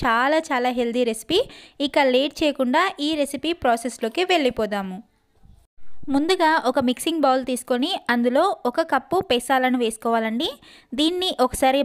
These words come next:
బాగా కడిగేసుకున్న తర్వాత నీళ్లను పోసేసుకొని నాలుగు నుండి ఆరు గంటల సేపు నానబెట్టుకోవాలి. నాలుగు గంటల తర్వాత మూత తీసి చూసుకున్నట్లయితే పెసాలు అనేవి పర్ఫెక్ట్గా నానిపోయి ఉంటాయండి. చూసారు కదా, ఇలా నానిపోయి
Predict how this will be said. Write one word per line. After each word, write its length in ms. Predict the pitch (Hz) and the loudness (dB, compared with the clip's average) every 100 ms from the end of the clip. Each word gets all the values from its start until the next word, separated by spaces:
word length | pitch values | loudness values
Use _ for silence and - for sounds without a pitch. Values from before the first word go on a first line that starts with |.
| 233 | 2
బాగా 220 | 233 285 294 | 2 0 0
కడిగేసుకున్న 460 | 233 240 254 247 254 | -2 -2 -4 -2 -2
తర్వాత 380 | 247 240 247 - 403 539 - - - | 0 0 -2 0 0 0 -10 -12 -2
నీళ్లను 360 | 277 349 381 381 320 | -2 0 -2 -2 0
పోసేసుకొని 640 | 247 262 262 - 247 277 494 440 254 | 0 2 0 0 0 0 -2 -2 2
నాలుగు 320 | 254 302 311 302 | 2 2 0 0
నుండి 260 | 285 320 427 - | 0 0 0 2
ఆరు 180 | 254 247 233 | 2 2 -2
గంటల 240 | 240 294 285 | -2 -2 -2
సేపు 220 | 254 330 370 | -2 0 0
నానబెట్టుకోవాలి. 840 | 269 233 214 - 208 208 226 349 622 - _ _ _ _ _ - - - 277 | 0 0 -6 -2 0 0 2 0 -2 -6 _ _ _ _ _ -10 -8 -2 0
నాలుగు 260 | 294 294 233 | 2 0 -2
గంటల 240 | 240 311 311 | -2 0 0
తర్వాత 360 | 311 302 320 370 | 2 2 0 0
మూత 180 | 277 277 - | 2 2 0
తీసి 180 | 294 320 330 | 0 -2 -2
చూసుకున్నట్లయితే 720 | 285 - 247 247 240 233 330 494 - | -2 0 0 0 -2 -2 -2 -2 0
పెసాలు 460 | 285 269 349 349 320 269 | -2 2 2 4 4 2
అనేవి 320 | 262 254 370 - | 2 0 -4 0
పర్ఫెక్ట్గా 540 | 247 254 294 277 269 294 240 | 0 0 -2 -2 -2 0 2
నానిపోయి 440 | 226 247 269 262 | 0 0 0 2
ఉంటాయండి. 500 | 233 240 226 220 320 640 - - - - | 0 0 0 0 0 -2 -4 -20 -20 -4
చూసారు 320 | 277 262 262 262 | -2 2 2 2
కదా, 200 | 233 277 466 539 - - - 269 | 0 2 2 -2 -12 -16 -4 0
ఇలా 140 | 339 403 294 | 2 2 2
నానిపోయి 420 | 254 262 262 | 2 0 0